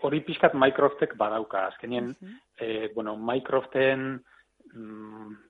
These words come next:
Speaker 1: tripetan edo funtzionamenduan esan daigun, eh, azkenien bera ez da, ez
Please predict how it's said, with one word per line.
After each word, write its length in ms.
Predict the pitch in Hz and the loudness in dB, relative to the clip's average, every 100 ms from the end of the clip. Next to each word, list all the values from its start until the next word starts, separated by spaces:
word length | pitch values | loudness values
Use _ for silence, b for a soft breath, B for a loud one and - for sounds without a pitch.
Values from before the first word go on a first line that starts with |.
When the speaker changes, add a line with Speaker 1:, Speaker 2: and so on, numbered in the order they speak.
| _ _ | _ _
Speaker 1:
tripetan 560 | - 139 95 - 139 120 | -10 -8 -6 0 0 0
edo 160 | 107 | -6
funtzionamenduan 800 | 104 107 - 117 117 117 117 120 | -8 -10 -6 -4 -4 -2 0 0
esan 200 | 110 120 | -4 -6
daigun, 300 | 120 120 127 b b _ | -4 -4 -6 b b _
eh, 560 | - 110 101 104 107 117 - _ _ - | -10 -6 -4 -4 -4 -6 -8 _ _ -6
azkenien 400 | 117 131 135 127 | -4 -2 -2 2
bera 180 | 123 123 | 4 4
ez 140 | - | 2
da, 320 | 123 120 120 B B B _ | 2 4 2 B B B _
ez 140 | - | -20